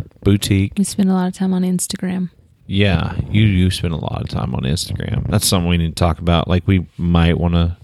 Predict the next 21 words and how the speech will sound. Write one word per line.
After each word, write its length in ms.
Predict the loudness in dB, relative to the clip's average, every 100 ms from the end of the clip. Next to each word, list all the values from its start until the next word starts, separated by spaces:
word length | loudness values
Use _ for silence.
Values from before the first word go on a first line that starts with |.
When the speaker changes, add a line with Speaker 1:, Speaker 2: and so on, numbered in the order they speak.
| -20 -20 -2
Speaker 1:
look 260 | 2 2
at 120 | 2 2
getting 200 | 2 4
you 80 | 4
help 200 | 4 2
for 100 | 2
that. 220 | 2 -2 -10 _ -20 -20 -20 -20 -4
Speaker 2:
You're 220 | 2 2
just 260 | 4 2 0
as 140 | -6
bad 280 | -4 -6 -4
or 120 | -4 0
worse. 540 | 0 -2 -4 -12 -16 _
Speaker 1:
No. 440 | 0 0 -2 -8 -10 -14 -16 -10 -4
Speaker 2:
Yeah. 120 | -2
Speaker 1:
No, 260 | 0 -2 -4
not 240 | -2 0
at 60 | 2
all. 200 | 0 0 -8 _ 0
Um, 500 | 4 4 2 0 -6 _ _ _ _ _ _ _ _ _ _ _ _ _ 0
but 400 | 2 2 0